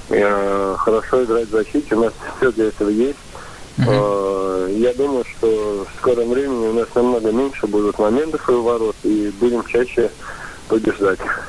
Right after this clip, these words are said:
Speaker 2: Ну, будем надеяться. Вот сейчас у команды тяжёлый график, э, «Динамо», «Спартак», «Рубин», да, может быть, очерёдность как-то путаю, но вот по, э, содержанию точности команда вам будет противостоять в ближайших трёх турах.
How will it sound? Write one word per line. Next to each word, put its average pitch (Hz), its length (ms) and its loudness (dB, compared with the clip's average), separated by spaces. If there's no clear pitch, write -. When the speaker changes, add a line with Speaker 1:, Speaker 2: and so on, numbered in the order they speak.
Speaker 2:
Ну, 147 180 4
будем 165 260 2
надеяться. 165 400 2
Вот 147 180 2
сейчас 160 280 2
у 143 40 -2
команды 147 380 2
тяжёлый 139 460 2
график, 139 500 2
э, 113 100 4
«Динамо», 120 420 2
«Спартак», 120 440 2
«Рубин», 120 340 2
да, 104 180 2
может 117 200 2
быть, 113 120 0
очерёдность 113 460 2
как-то - 260 0
путаю, 190 360 2
но 120 120 0
вот 131 100 0
по, 120 800 2
э, 117 40 -2
содержанию 127 480 2
точности 123 360 0
команда 117 340 2
вам 110 140 0
будет 113 180 -2
противостоять 120 480 2
в 113 40 -4
ближайших 113 420 0
трёх - 200 2
турах. 185 280 2